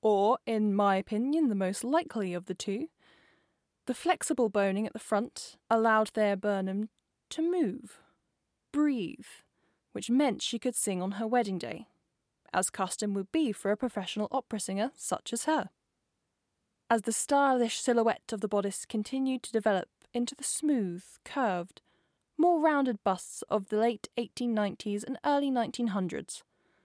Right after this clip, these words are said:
feather boning came in particularly handy, its lightweight properties allowing for what you might call almost cage-like structures,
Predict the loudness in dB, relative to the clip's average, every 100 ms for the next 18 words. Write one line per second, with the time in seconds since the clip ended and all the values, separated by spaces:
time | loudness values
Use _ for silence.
0 | _ -2 2 4 4 4 2 0 -2 -2
1 | 2 0 0 -2 -4 -2 0 0 0 -2
2 | -4 -10 -16 _ _ _ _ -2 0 2
3 | 2 2 0 0 0 -2 -2 -2 -2 -2
4 | 0 0 2 2 2 0 0 -2 0 2
5 | 2 0 -4 -4 -2 0 0 0 2 2
6 | 0 -6 -14 -4 -2 -2 -2 -4 -4 -6
7 | -6 -6 -8 -8 -8 -14